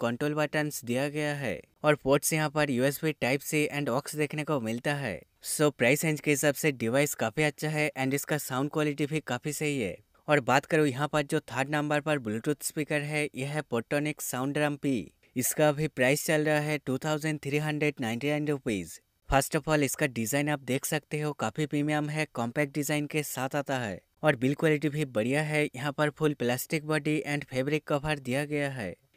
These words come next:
इसी के साथ डिवाइस के दो साइड पे बेस रेडिएटर and दो स्पीकर ड्राइवर दिया गया है, जो कि टोटल ट्वेंटी वाट का साउंड आउटपुट प्रोवाइड करता है। So, साउंड इसका काफी लाउड है and क्लियर भी है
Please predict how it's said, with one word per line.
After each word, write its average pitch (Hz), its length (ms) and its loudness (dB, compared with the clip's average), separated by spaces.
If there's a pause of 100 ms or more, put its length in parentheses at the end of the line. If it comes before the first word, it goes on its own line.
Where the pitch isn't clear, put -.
इसी 147 220 2
के 156 100 0
साथ 143 320 0
डिवाइस 120 380 0
के 151 140 -2
दो 120 200 0
साइड 147 260 -4
पे 151 160 2
बेस 123 320 -4
रेडिएटर 151 520 0
and 147 180 -2
दो 127 160 0
स्पीकर - 380 -2
ड्राइवर 147 400 0
दिया 127 260 -2
गया 143 260 0
है, 113 280 -6 (200)
जो 127 180 0
कि 156 140 -2
टोटल 147 340 0
ट्वेंटी 123 340 0
वाट 151 160 0
का 156 120 -2
साउंड 147 300 -4
आउटपुट 151 340 -4
प्रोवाइड 127 320 -2
करता 139 380 -4
है। 101 200 -6 (240)
So, 147 260 4
साउंड 139 300 0
इसका 151 280 0
काफी 147 280 0
लाउड 135 360 0
है 151 200 2
and 147 220 -4
क्लियर 139 260 0
भी 151 160 -4
है 110 260 0